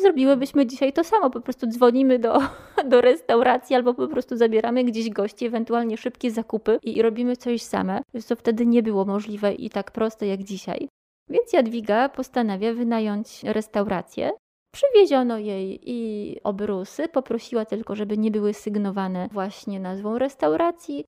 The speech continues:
i gotowe dania. Wszystko pięknie się udało. Czartoryscy byli zachwyceni i to też pięknie dowodzi tego, jak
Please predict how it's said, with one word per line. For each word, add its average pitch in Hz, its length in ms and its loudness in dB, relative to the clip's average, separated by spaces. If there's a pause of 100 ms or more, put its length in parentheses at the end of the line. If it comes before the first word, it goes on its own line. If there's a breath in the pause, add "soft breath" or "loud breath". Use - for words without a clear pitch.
(100)
i 214 480 -6
gotowe 214 400 -4
dania. 294 560 2 (320 loud breath)
Wszystko - 400 -8
pięknie 214 400 -6
się - 160 -14
udało. 226 640 -2 (260 soft breath)
Czartoryscy 214 760 -6
byli 196 540 -12
zachwyceni 214 1160 -6
i 226 80 -12
to 214 140 -10
też 202 260 -10
pięknie 240 440 -4
dowodzi 208 500 -6
tego, 202 360 -6
jak 185 180 -4